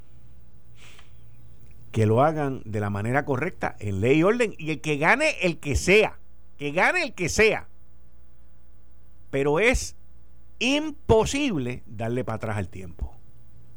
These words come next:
Y es imposible que el mismo número de votantes que tuviste los pongas a votar de nuevo.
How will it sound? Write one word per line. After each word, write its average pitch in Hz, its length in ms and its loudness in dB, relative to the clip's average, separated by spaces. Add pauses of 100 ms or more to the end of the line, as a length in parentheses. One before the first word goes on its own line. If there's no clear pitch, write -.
(1160)
Y 143 200 10
es 254 140 10
imposible 247 920 4
que 165 200 -4
el 165 180 4
mismo 285 400 4
número 277 420 4
de 208 80 8
votantes 208 600 0
que 165 160 -4
tuviste 208 480 0
los 160 140 2
pongas 175 300 0
a 170 60 4
votar 143 380 2
de 120 140 0
nuevo. 101 400 -4